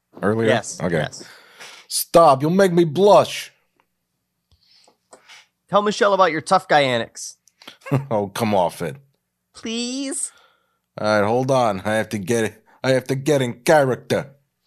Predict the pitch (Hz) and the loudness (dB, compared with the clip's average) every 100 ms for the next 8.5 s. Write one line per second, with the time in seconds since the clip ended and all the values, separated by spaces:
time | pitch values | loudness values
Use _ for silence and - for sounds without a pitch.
0 | _ _ _ 147 135 170 165 156 143 135 | _ _ _ -8 0 0 2 2 4 4
1 | 127 123 131 117 120 131 135 110 127 - | 2 0 0 -2 -6 -2 0 2 0 0
2 | 131 113 - 117 113 110 - 120 120 117 | -6 -4 -2 -2 -2 -4 0 0 0 -4
3 | 110 120 113 - 120 110 110 123 117 113 | -6 -4 -4 -4 -4 -4 -4 -8 -6 -2
4 | 117 107 110 107 - 117 107 101 - 110 | -2 0 -2 -4 -8 -4 -2 -4 -6 -8
5 | 104 110 107 107 95 101 98 104 - 117 | -4 -4 -2 -4 -2 -2 -2 -6 -2 -4
6 | - 123 123 123 123 123 135 104 117 - | 0 0 0 0 -2 -2 0 0 0 -2
7 | 117 170 143 95 85 - 117 104 113 - | 0 2 2 0 -8 -6 -2 -2 -4 -6
8 | - 135 135 - - | -4 -4 -4 -12 -16